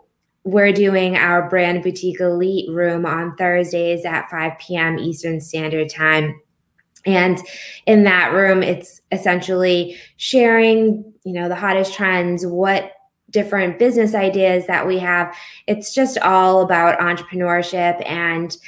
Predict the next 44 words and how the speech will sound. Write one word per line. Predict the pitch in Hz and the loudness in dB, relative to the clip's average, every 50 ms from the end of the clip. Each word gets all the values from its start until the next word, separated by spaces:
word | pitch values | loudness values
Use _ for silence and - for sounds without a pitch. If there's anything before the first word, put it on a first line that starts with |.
| - - _ _ | -20 -20 _ _
the | 208 214 | -4 0
things | 214 220 214 208 208 196 | 4 4 4 4 4 2
that | 202 190 - | 2 2 2
you | 190 185 185 | 0 -2 -2
can | - 185 | -2 -2
do | 180 180 180 180 180 180 180 175 | 0 2 2 4 4 4 2 0
to | - 190 | -4 -8
grow | 180 - 180 165 170 | -2 0 0 2 2
your | 170 170 170 170 | 2 2 2 2
business. | 214 220 220 208 214 214 208 202 202 202 | 2 2 2 2 4 2 4 2 0 -2
I | - - 180 185 180 180 | -4 -2 0 2 2 2
love | 170 175 175 165 175 175 175 | 2 2 2 2 0 0 -2
for | 185 180 | -6 -6
people | 180 - 190 185 185 180 180 175 | -4 -4 -6 -4 -2 -4 -4 -4
to | - 180 | -6 -12
come | 175 - 180 180 180 180 | -14 -10 -6 -4 -4 -2
on | - - 165 165 170 170 165 165 | -2 -2 -2 0 0 0 0 -2
and | - - 160 160 160 165 165 160 - - - - - _ | -4 -4 -4 -2 -2 -2 -4 -6 -10 -16 -20 -20 -20 _
share | _ - - - - - 233 233 247 247 214 196 185 170 175 | _ -6 -4 -4 2 4 4 6 6 6 4 4 4 2 2
about | - 185 170 - - | 2 2 2 2 2
what | 175 180 - - - | 2 0 0 -2 -2
they're | - 175 175 180 185 | -2 0 0 2 0
doing | 180 180 180 175 175 175 175 175 180 180 180 175 170 | 0 -2 -2 -2 -2 -2 -2 -2 -2 -4 -4 -6 -6
and | 95 - 170 170 165 165 170 160 | -6 -6 -6 -6 -6 -6 -6 -8
some | - - 190 180 180 | -10 -8 -6 -4 -2
of | 180 175 165 156 | -4 -4 -4 -4
the | 180 | -6
tips | 175 - - 180 - - - | -8 -6 -8 -10 -10 -8 -10
that | 180 156 - | -10 -10 -6
they | - 170 170 175 | -4 -2 -2 -2
have. | 175 170 160 160 165 170 170 165 - - - - - - _ | -2 0 0 2 2 2 0 -2 -6 -14 -20 -20 -20 -12 _
You | 190 | 0
know, | 190 185 - - | 0 2 2 2
everyone | 202 202 202 226 220 220 214 202 196 | 2 2 6 6 6 8 6 6 2
has | 190 175 175 170 170 175 175 - | 0 0 2 2 2 2 0 -2
successes | 185 180 - - 170 165 160 - 175 170 170 170 165 165 | -8 -8 -2 -2 -2 -2 0 -2 -2 -2 -2 -2 -2 -4
and, | 170 - 165 160 151 - | -4 -4 -4 -8 -6 -6
and | 185 190 202 208 | -4 -2 -2 -2
failures | - 196 175 175 175 175 170 170 175 170 170 | 0 2 2 4 4 4 4 2 2 0 0
that | 180 151 160 151 - | 0 0 2 2 2
are | - 180 185 180 | 0 0 0 0
learnable, | 180 185 185 180 180 185 175 185 185 185 180 | 0 0 0 0 0 -2 -2 -2 -2 -2 -2
teachable | - 185 175 180 185 160 175 175 170 | -4 -8 -6 -6 -6 -4 -2 -2 0
moments. | 175 175 175 180 175 160 156 165 170 165 - | 0 0 0 0 0 0 0 -2 -2 -6 -12